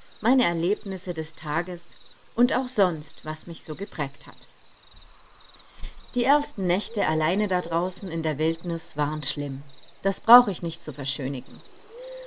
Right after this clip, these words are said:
Alles ist fremd, die Geräusche, die Gerüche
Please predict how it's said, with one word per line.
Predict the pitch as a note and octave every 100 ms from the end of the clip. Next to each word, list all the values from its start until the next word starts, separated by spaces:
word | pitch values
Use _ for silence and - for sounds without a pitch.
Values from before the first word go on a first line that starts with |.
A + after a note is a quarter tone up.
| -
Alles | - A#3 B3+
ist | A#3+ - -
fremd, | - G#3+ G#3+ D#3+ - - - -
die | E3
Geräusche, | D#3+ D#3 E3+ F#3 - F#3+ F#3 - - - - - - -
die | D3+
Gerüche | E3 D#3+ F3+ - F3+